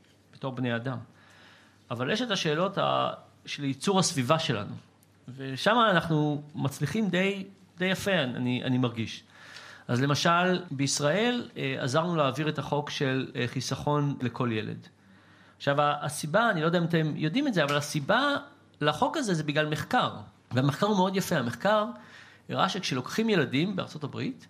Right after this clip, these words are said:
ולחצי מהם פותחים חשבון חיסכון לאוניברסיטה, ושמים בחשבון הזה מעט מאוד כסף, כבר בגיל ארבע לילדים האלה יש יכולות קוגניטיביות חברתיות יותר גבוהות.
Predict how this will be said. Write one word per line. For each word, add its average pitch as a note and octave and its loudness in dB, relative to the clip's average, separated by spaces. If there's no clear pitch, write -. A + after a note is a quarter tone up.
ולחצי D3 0
מהם G#3+ 2
פותחים A3+ 0
חשבון F3+ 0
חיסכון E3+ 0
לאוניברסיטה, C#3 -2
ושמים E3 0
בחשבון F#3+ 2
הזה E3+ 2
מעט E3 -2
מאוד D#3 0
כסף, G#3+ -8
כבר G3+ 2
בגיל G3+ 2
ארבע A#3+ 2
לילדים E3 2
האלה F3 2
יש F3 0
יכולות E3 0
קוגניטיביות F3 -2
חברתיות C#3 -2
יותר C#3 -2
גבוהות. A2 -8